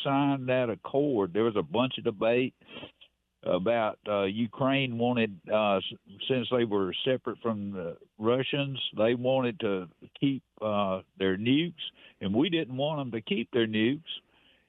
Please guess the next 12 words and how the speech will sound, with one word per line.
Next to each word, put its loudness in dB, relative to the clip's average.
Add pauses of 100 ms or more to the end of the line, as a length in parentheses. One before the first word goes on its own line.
And, 2
uh, 4
we, -2 (120)
um, 2 (880)
we, 2
we 0
signed 0
an -2
accord, 0
an 2
international 0
accord, 0